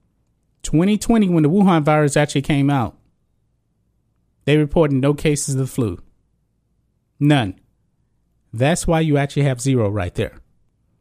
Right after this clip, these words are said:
And then in twenty twenty-one, twenty twenty-two, it looks like, I'm just estimating here, probably thirty-nine percent, forty percent.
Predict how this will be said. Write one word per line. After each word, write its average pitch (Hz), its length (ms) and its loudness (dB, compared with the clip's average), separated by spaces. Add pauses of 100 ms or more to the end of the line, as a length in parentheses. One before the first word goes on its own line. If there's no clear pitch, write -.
(460)
And 147 200 2
then 190 260 0
in 147 240 0
twenty 185 420 -2
twenty-one, 170 880 0
twenty 160 320 -2
twenty-two, 160 760 -4 (1900)
it 151 140 4
looks 160 260 0
like, 147 340 0 (540)
I'm 139 140 2
just 139 180 0
estimating 127 480 -2
here, 123 280 0 (880)
probably 147 380 0
thirty-nine 143 520 0
percent, 139 360 0
forty 135 280 0
percent. - 420 -4